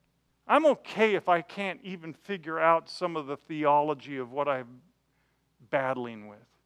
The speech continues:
I just not, I need that to not get disrupted.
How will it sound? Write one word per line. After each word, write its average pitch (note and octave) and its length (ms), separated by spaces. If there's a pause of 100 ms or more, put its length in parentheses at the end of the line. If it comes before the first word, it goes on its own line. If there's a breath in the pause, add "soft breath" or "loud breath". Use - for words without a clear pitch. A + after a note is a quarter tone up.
(1400)
I F#3 80
just G3 260
not, E3+ 260 (220)
I C#3+ 120
need D#3+ 240 (140)
that E3 300
to - 120
not C3+ 300 (120)
get - 240
disrupted. - 680